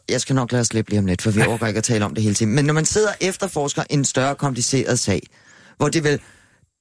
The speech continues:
Speaker 1: altså det er vel dybest set de her mastesug, man skal have kendelser til det, ikke?
Speaker 2: Jo, det skal man.
Speaker 1: Ja,
Speaker 2: Eller
Speaker 1: altså,
Speaker 2: også
Speaker 1: så skal ind over en dommer, før man får oplysninger.
Speaker 2: Ja, eller
Speaker 1: Men
Speaker 2: så gør man det på, på øje med og får kendelsen bagefter.
Speaker 1: Men det, men det svarer, jo, men der er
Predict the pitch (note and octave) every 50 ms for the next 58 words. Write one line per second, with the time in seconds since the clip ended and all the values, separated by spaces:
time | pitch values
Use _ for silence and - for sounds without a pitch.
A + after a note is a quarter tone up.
0 | - - - C#3+ D3 - E3 D#3 C#3+ D3+ D3+ D#3 - D3 B2 - - - - -
1 | G3+ G#3 B3 A#3+ - - D#3 D3+ - - D#3+ D#3 D#3 D3 C#3 B2+ C3 C3+ - C3
2 | D3+ D#3 B2 C#3+ C#3 - D3+ C#3 - - C3+ D3+ F#3 A3 A3+ G#3 - D#3 C#3+ C3
3 | D#3 F#3+ G3+ F#3 - _ _ _ _ _ _ _ _ _ _ _ - - - -
4 | D3+ C#3 C#3+ C3+ - C#3 B2 B2+ C3 C3 B2 - - - - - - - - B2+
5 | C3+ C#3 C#3+ D#3+ D3 C#3 D3 D#3+ D#3 E3 E3+ E3+ D3+ D3+ D3+ D3 - C3+ A#2+ B2
6 | C3+ C#3+ - - B2+ G2+ A2 C3 B2 - B2+ A2+ G#2+ G2+ A2+ A2 - B2+ B2 -
7 | - - C#3+ C3 C3 C3 D3 D3 - D#3+ - D3 C#3 C#3 C3+ C3 - C3 C3 C3+
8 | - - - C3+ B2+ B2+ C3 C3 C3 C3 C3 B2+ B2 - C3 B2 - C3 B2 A#2+
9 | B2 - C3 A#2+ B2 A#2+ A#2 A#2 - - - - C#3+ D3+ D3 D#3 D3+ - D#3+ D#3+
10 | D3+ - D3+ C#3 - D#3 D#3+ E3+ F#3+ F#3+ - B2 A#2+ G#2 A#2 B2 C#3+ D3